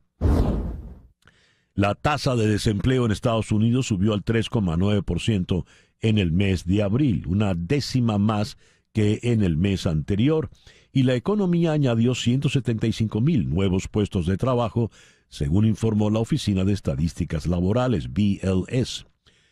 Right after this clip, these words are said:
La suma de empleos estuvo por debajo de la cifra de abril, cuando la economía agregó trescientos quince mil puestos, y también es menor a los cálculos de los economistas, que esperaban doscientos cuarenta y tres mil, aunque habían avisado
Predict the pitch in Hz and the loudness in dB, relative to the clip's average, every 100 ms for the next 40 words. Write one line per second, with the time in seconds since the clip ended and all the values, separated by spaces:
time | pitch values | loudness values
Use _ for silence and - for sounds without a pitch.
0 | _ _ - - 220 226 185 101 90 120 | _ _ -2 0 2 0 2 2 2 2
1 | 175 156 120 147 147 135 123 123 147 147 | 2 0 0 0 0 0 0 0 0 -2
2 | 104 82 73 107 95 92 85 98 98 123 | 0 0 0 -2 0 0 2 2 2 2
3 | 127 139 117 117 95 104 123 123 110 95 | 0 0 0 2 0 0 0 2 2 2
4 | 95 117 95 85 - - - _ - 98 | 0 0 0 0 -2 -12 -20 _ -2 0
5 | - 110 98 107 - 107 90 67 78 76 | 2 0 2 -2 0 -2 0 -2 -2 0
6 | 120 113 - - - - - _ - 120 | 0 0 -4 -8 -12 -20 -20 _ -2 0
7 | 101 95 107 98 110 110 120 147 120 127 | 2 2 2 2 2 2 2 0 -2 -2
8 | 117 120 110 104 104 107 113 117 156 185 | 0 0 0 0 0 0 0 2 2 2
9 | 131 - 113 - 113 117 117 110 - - | 0 -2 -2 -2 0 2 0 -4 -10 -20
10 | _ - 110 - 156 175 147 135 110 98 | _ -2 0 2 0 0 -2 0 0 -2
11 | 87 85 78 85 156 82 60 - _ _ | -2 -2 0 0 2 0 -4 -10 _ _
12 | _ - 131 135 120 113 - 95 127 131 | _ -2 0 2 0 -2 -2 0 2 2
13 | 104 95 127 120 165 | 0 0 0 0 -2